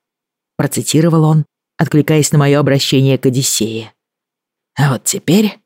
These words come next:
заявил он сурово и решительно поправив воротник, «думаю, наступило время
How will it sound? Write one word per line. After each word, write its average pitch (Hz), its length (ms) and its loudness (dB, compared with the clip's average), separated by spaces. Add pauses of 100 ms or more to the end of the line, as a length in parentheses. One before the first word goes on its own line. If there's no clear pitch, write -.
(440)
заявил 135 380 4
он 131 180 2
сурово 143 420 2
и 135 80 4
решительно 139 500 2
поправив 127 540 0
воротник, 131 640 -4 (840)
«думаю, 269 380 4
наступило 143 560 2
время 180 480 4